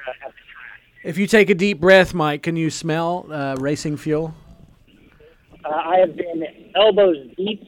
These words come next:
Speaker 1: in as many pits as I can with racing fuel. And, uh,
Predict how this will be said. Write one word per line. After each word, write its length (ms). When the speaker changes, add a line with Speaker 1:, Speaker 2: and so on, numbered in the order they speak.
Speaker 1:
in 180
as 240
many 420
pits 220
as 120
I 120
can 400
with 200
racing 420
fuel. 340
And, 340
uh, 100